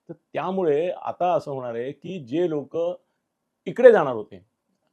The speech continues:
भाजपतून शिंद्यांकडे, शिंद्यांकडून भाजपकडे वगैरे, ते आता निवडणुकीत तिकीट मिळालं नाही की बंडखोरी करणार. बंडखोरीला तर आळा घालू शकत नाही कोणी.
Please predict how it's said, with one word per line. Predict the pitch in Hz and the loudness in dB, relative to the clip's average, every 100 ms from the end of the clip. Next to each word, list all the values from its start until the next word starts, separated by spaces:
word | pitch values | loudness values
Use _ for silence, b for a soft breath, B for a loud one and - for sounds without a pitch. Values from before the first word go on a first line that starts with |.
| _ _ | _ _
भाजपतून | 95 113 123 123 120 - _ | -8 -6 -6 -8 -10 -14 _
शिंद्यांकडे, | - 117 113 107 104 | -12 -8 -8 -8 -12
शिंद्यांकडून | 107 110 107 110 | -10 -12 -12 -12
भाजपकडे | 95 95 101 101 92 | -6 -6 -6 -12 -12
वगैरे, | 92 90 120 | -10 -12 -14
ते | _ _ - 208 | _ _ -2 2
आता | 202 139 143 147 | 4 2 -2 -4
निवडणुकीत | 123 123 120 131 131 | -6 -8 -10 -14 -16
तिकीट | 107 - 104 | -18 -18 -14
मिळालं | 107 104 104 | -14 -12 -12
नाही | 104 98 101 101 107 _ _ _ _ _ | -12 -12 -12 -12 -16 _ _ _ _ _
की | 190 | -18
बंडखोरी | 151 95 117 156 85 | -14 -10 -8 -8 -12
करणार. | - - _ _ _ _ _ _ _ _ | -18 -20 _ _ _ _ _ _ _ _
बंडखोरीला | 135 185 202 196 202 | 0 6 6 6 4
तर | 196 185 | 4 4
आळा | 175 | 4
घालू | 170 170 | 4 2
शकत | - 151 151 | -2 -12 -12
नाही | 143 | -14
कोणी. | - 131 | -16 -20